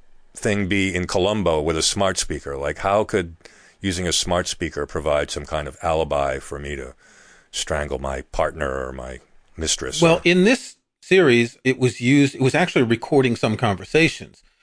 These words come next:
Speaker 2: But, of course, if there's a log in it, you could sh-, prove your alibi by the fact that it recorded your request to do something at a certain time. And since it doesn't have any remote features, at least that we know of,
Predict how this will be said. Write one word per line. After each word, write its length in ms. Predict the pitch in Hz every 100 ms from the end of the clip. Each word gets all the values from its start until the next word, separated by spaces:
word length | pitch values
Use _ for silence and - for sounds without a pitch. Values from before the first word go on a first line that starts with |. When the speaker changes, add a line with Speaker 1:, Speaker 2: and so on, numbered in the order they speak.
| _ -
Speaker 2:
But, 260 | 131 -
of 120 | 135 -
course, 240 | 160 139
if 80 | 123
there's 180 | 165 135
a 60 |
log 460 | 113 117 143 143 107
in 120 | 98
it, 160 | 110 -
you 200 | 110 120
could 360 | - 120 101 _ _ _ _ _ _
sh-, 260 | - - - -
prove 220 | 175 143
your 120 | 123
alibi 540 | 131 190 139 107 107 120
by 160 | 110
the 100 | 113
fact 300 | - 127 131
that 120 | 110
it 160 | 120 131
recorded 460 | 110 - 131 117 117
your 220 | 110 98
request 480 | 110 - 135 - -
to 80 |
do 160 | 107 139
something 320 | - 104 107
at 80 | 101
a 40 |
certain 280 | - 117 104
time. 420 | - 190 135 117 - _ _
And 120 | 120 117
since 220 | 147 139
it 120 | 123
doesn't 220 | 120 120
have 200 | 104 110
any 140 | 110 104
remote 520 | 110 110 127 135 - _ _ _ _ -
features, 460 | 104 - 110 135
at 80 | 110
least 180 | 113 -
that 140 | -
we 80 | 104
know 280 | 117 202 120
of, 220 | 127